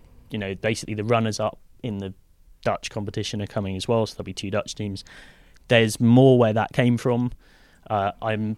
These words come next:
gonna do that thing that a politician does where they always say, like, "I'm not gonna reveal my policy on your programme, Evan," you know, and all that things where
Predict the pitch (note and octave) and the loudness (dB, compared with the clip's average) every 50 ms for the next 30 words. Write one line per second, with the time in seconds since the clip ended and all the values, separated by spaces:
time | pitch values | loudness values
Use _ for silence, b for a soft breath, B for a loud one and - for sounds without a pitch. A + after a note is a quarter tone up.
0 | _ - - C3 A#2+ A#2 A#2+ A#2+ A#2 A#2 - - - B2 A#2 A#2 A2 G2 - - | _ -4 -2 0 0 2 2 2 0 0 0 -2 -2 -2 0 0 -2 -4 -2 -2
1 | B2 A#2 A#2+ - - B2 - - B2 A2+ C3 B2+ B2+ A#2+ - - A#2 A2 G#2+ G#2+ | 0 0 0 -2 -4 -4 -2 -2 0 0 2 0 0 -2 -4 -6 -6 -4 -2 -2
2 | A2 A2 A2 A2 G#2+ - - - A2+ G#2+ G#2 G2 G2 G2+ - - - - A#2+ A2+ | -2 0 0 -2 -2 -2 -2 -2 0 0 -2 -2 -4 -6 -6 -10 -12 -8 -4 -2
3 | A2 B2+ D3+ D3 - C#3 B2+ A#2+ A#2+ D3 D3 B2 A#2+ A2+ A2+ - - C#3 C3 A#2+ | -2 0 -2 -2 -4 -4 -4 -4 -2 -4 -2 -2 -4 -4 -4 -2 -2 -2 -2 -4
4 | - - A2+ A2+ B2+ B2 A2+ A2 - - D3 D3 C#3 A#2+ G#2 G2 G2 G2 G2 G2 | -4 -4 -4 -2 -2 -2 -4 -6 -6 -4 -2 -2 -2 -2 -6 -10 -12 -12 -12 -12
5 | G#2+ A#2 A2+ A2+ A2 - A2 G#2+ F#2+ F#2+ F#2+ G2+ G#2 G#2 G#2 G#2 - - - - | -10 -10 -10 -10 -8 -8 -8 -8 -8 -8 -8 -8 -8 -8 -10 -10 -12 -16 -20 -18
6 | G#2 G2 G#2+ G#2+ - - - | -16 -16 -16 -14 -14 -14 -14